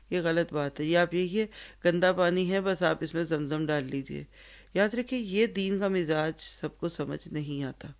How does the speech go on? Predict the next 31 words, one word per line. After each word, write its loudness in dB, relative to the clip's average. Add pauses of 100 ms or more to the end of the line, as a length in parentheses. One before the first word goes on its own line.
(1080)
بہت 4
سارے 2
دینداروں 0
کو -2
بھی -2
یہ 4
مزاج 4
نہیں 0
سمجھ -4
آتا -8 (1500)
جو 6
اللہ 0
کے -2
نبی -4
کا -8
تھا۔ -12 (800)
کیا 4 (380)
کہ 2
پہلے 4
جو 4
برائیاں 2
ہیں 0
ان 0
پہ -4 (540)
تنقید -4
کی -10
جائے -6
گی، -14 (500)
ان 2
کو 2
چھوڑو، -4